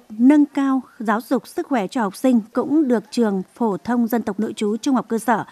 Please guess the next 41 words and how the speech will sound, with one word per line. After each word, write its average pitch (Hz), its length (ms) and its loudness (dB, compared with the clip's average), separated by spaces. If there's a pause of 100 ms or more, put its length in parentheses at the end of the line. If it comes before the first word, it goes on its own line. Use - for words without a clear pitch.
(220)
và 214 300 0
trung 285 220 -2
học 226 100 0
phổ 214 120 -6
thông 208 180 -4
huyện 226 160 -2
Bảo 202 120 -4
Thắng 196 360 -6
chú 220 140 -2
trọng. 240 220 -2 (760)
Vẫn 262 360 0
tổ 262 100 4
chức 339 200 -4
hoạt 208 140 2
động 214 160 -4
ăn 240 160 0
trưa, 226 300 0 (340)
tối 233 360 0
tập - 160 -2
trung 220 280 -2
tại 208 200 -4
nhà 208 80 -8
ăn. 233 200 0 (480)
Song 262 220 4
các 302 140 -6
thầy 240 100 -2
cô 233 160 -2
giáo 214 260 -4
đã 233 100 -6
hướng 233 260 2
dẫn 262 300 0
yêu 277 100 0
cầu 220 140 -4
học 185 180 -6
sinh 254 220 -2 (260)
thực 269 140 2
hiện 240 180 0
đầy 240 120 2
đủ 214 140 4
các 294 200 -6
bước 359 220 2